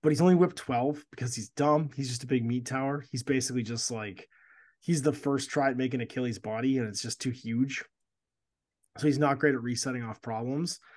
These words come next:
which means he gets targeted really easy. He can get isolated really easy. Um, no, the F T O option, I think, is where it's at.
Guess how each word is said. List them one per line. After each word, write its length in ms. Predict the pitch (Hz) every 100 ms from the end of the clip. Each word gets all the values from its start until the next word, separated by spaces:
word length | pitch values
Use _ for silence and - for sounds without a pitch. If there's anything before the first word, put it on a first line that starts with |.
| - - _
which 160 | - 123
means 160 | 127 110
he 60 |
gets 140 | 104 -
targeted 380 | 165 175 170
really 300 | 165 165 156
easy. 380 | 151 147 147 147
He 140 | - 120
can 80 |
get 120 | 107 95
isolated 460 | 127 131 139 135
really 240 | 131 131 127
easy. 520 | 123 120 123 123 123 - - - _
Um, 680 | - 113 110 113 107 104 90 _ _ 120
no, 320 | 123 110 82
the 140 | 104 127
F 100 | 123
T 140 | 131
O 60 | 113
option, 220 | 98 110
I 40 |
think, 140 | 98 98
is 100 | -
where 100 | -
it's 140 | -
at. 180 | -